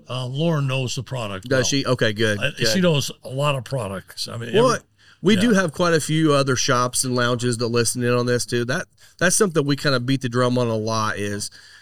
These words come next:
Speaker 2: you know, women's cigar smoking is, is jumping leaps and bounds over the last few years.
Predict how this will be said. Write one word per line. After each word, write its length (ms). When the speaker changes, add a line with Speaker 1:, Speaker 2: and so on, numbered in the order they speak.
Speaker 2:
you 100
know, 320
women's 420
cigar 240
smoking 440
is, 320
is 280
jumping 500
leaps 280
and 180
bounds 340
over 100
the 60
last 300
few 100
years. 540